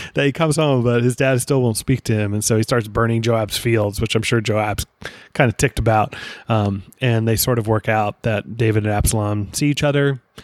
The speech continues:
Maybe there's, maybe it's just formality. Maybe there is some level of forgiveness. It's hard to know. Um, we, we just see sort of Absalom prostrate himself. We see David kiss him, but it, it doesn't seem like they've actually dealt with anything.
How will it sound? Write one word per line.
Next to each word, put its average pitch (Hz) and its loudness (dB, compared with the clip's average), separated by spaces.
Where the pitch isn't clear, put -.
Maybe 135 2
there's, 143 -2
maybe 143 2
it's 135 -2
just 139 0
formality. 135 2
Maybe 135 2
there 135 2
is 139 0
some 143 0
level 143 0
of 143 -2
forgiveness. 135 -2
It's - -10
hard 147 -2
to 113 -2
know. 110 2
Um, 104 0
we, 120 2
we 120 2
just 117 2
see 117 2
sort 117 0
of 107 -6
Absalom 113 0
prostrate 117 2
himself. 113 -2
We 104 -8
see 120 -2
David 110 -2
kiss - -2
him, 107 -2
but 113 4
it, 139 0
it 120 -8
doesn't 143 0
seem 143 0
like 117 0
they've 123 0
actually 113 -2
dealt 104 -4
with 110 -12
anything. 113 -6